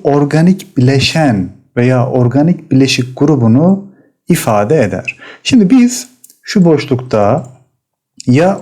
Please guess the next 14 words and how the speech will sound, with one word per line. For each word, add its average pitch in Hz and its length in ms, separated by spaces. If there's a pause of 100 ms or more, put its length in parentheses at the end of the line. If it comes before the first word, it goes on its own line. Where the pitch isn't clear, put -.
organik 160 540
bileşiğin 123 760 (360)
ya 143 120
da 180 80
silikonun 156 640
tanımlandığını 135 680
göreceğiz. 95 540 (240)
Peki 208 280
ben 220 240
diyorum 294 320
ki 104 280 (420)
boşluktan 196 680
sonrası 175 540
nedir? - 360